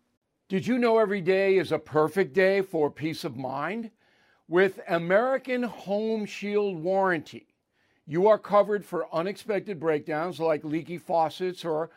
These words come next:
faulty water heaters. Choose a plan that fits your budget and rest easy knowing repairs and replacements are taken care of. Simply contact American Home Shield when an issue arises, and their trusted pros will handle it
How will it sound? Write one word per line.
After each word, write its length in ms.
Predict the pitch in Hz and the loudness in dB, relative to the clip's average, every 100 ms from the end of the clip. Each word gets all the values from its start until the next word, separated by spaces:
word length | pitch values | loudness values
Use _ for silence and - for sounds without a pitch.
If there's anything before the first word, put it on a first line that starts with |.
| _ _ | _ _
faulty 460 | _ - 165 160 180 | _ 2 4 4 0
water 360 | 175 240 233 160 | 2 4 4 0
heaters. 520 | 135 143 - - - _ _ _ _ _ | -4 -6 -8 -18 -20 _ _ _ _ _
Choose 220 | - 180 180 | -2 0 2
a 60 | |
plan 360 | - 175 170 190 | 0 2 2 0
that 100 | 190 | -2
fits 240 | 170 160 | -4 -4
your 100 | 196 | -4
budget 480 | 156 151 139 190 214 185 | 0 2 2 -2 -4 -4
and 160 | 147 | -2
rest 260 | 160 156 - | -2 -2 -6
easy 340 | 190 160 180 | -8 -6 -6
knowing 380 | 170 165 170 180 | -4 -2 0 -2
repairs 520 | 175 - 151 160 175 | -4 -4 -2 -2 -4
and 100 | 190 | -8
replacements 680 | 208 208 147 131 131 160 170 | -10 -8 -8 -8 -8 -10 -10
are 60 | |
taken 340 | 180 170 147 160 | -10 -8 -8 -10
care 320 | 180 254 269 | -8 -6 -6
of. 60 | - _ _ _ _ _ _ _ _ | -10 _ _ _ _ _ _ _ _
Simply 320 | - 202 226 | -2 2 2
contact 600 | 175 185 170 165 180 180 | 4 2 2 4 2 2
American 580 | 156 139 151 160 170 214 | -2 2 2 2 -2 -6
Home 340 | 165 170 185 | -2 -4 -4
Shield 640 | 190 - 147 139 - 147 _ _ _ _ _ | -8 -6 -6 -6 -12 -20 _ _ _ _ _
when 220 | 151 165 | 0 0
an 100 | 175 | 2
issue 320 | 170 - 185 | 0 -2 -2
arises, 680 | 202 190 139 117 127 156 175 - _ _ - | -2 -2 -6 -10 -16 -16 -16 -20 _ _ -10
and 160 | 151 | 2
their 140 | 165 165 | 4 4
trusted 480 | - 180 - 190 | 2 0 0 -6
pros 420 | - 180 170 175 147 | -2 2 4 2 -2
will 160 | 175 | -4
handle 460 | 147 151 170 147 151 | -2 -2 -2 -4 -8
it 140 | 185 | -10